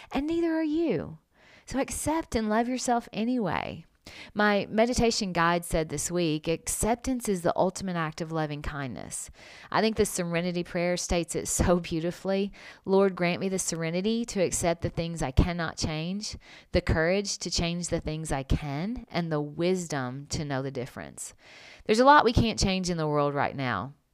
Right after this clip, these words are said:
Can you work on accepting the things you don't control in the best way you know how?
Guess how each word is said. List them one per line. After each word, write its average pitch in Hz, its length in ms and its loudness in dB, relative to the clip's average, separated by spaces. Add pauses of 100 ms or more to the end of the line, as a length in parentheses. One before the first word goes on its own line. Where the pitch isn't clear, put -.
(160)
Can 180 200 0
you 190 240 0
work 202 420 2
on 233 140 0
accepting 220 440 -2
the 214 80 -2
things 202 360 -4
you 190 100 -4
don't 175 400 -2
control 190 500 0
in 190 120 -2
the 160 100 -2
best - 480 -6
way 185 160 -2
you 180 180 -2
know 160 180 -4
how? 175 520 -4